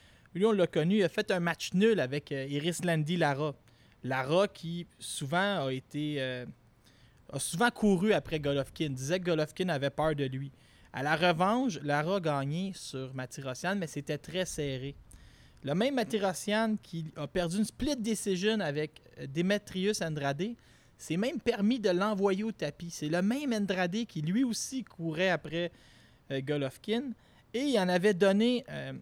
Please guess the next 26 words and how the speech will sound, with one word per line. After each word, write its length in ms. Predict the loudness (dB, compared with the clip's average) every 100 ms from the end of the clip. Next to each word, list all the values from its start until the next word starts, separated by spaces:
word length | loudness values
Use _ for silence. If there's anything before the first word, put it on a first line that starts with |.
| _ _ -20 _ _ -14
il 40 |
s'était 320 | -10 -6 -4 -4
très 220 | 0 0
bien 200 | 2 2
défendu 500 | 2 2 0 0 -2
contre 180 | -2 0
Ger-, 320 | 0 -2 -2
Germel 380 | 0 2 0 0
Charlot 460 | 0 2 2 0 -4
qui, 340 | -8 -8 -8 -12 _ _ _ -8
euh, 60 |
liquide 540 | -4 -2 -2 0 -2 -2
tout 140 | -2 -4
ce 80 |
qui 140 | -2 -2
bouge 320 | 0 0 -6
présentement 760 | -6 -4 -2 -4 -4 -2 -2 -2
en 60 |
boxe. 460 | -4 -8 -10 -14 -14 -18 _ -20 -20 _
Fait 160 | -10
que 180 | -6 -8 -6
on 180 | -2
a 80 | 0
un 160 | 2 2
boxeur, 480 | 0 -2 0 0 2
ma-, 220 | 0